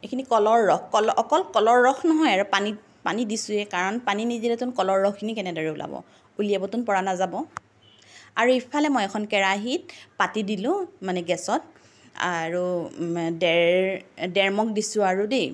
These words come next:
মানে, তিনি পোৱা হ'ব আৰু। তাৰপিছত অকণমান নিমখ এড কৰি দিলোঁ।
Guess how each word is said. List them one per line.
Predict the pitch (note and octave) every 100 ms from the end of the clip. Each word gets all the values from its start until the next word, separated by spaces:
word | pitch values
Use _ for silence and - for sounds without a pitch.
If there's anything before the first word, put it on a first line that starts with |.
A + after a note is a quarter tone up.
| D3 - _ - - - - - - _ _ _ _ - - - -
মানে, | A#3
তিনি | A#3 A3+
পোৱা | A#3 B3
হ'ব | C4 G3
আৰু। | F3 C#3+ C#3+ F3+ - _ _ _ _ _ _ _ _ _ _ _ _ _ _ _ _ _ _ _ _ - - - -
তাৰপিছত | G3+ A3
অকণমান | G3 A#3+ B3 B3
নিমখ | G#3 G3+ A3+ - -
এড | G3+ -
কৰি | G#3+ G#3+
দিলোঁ। | A3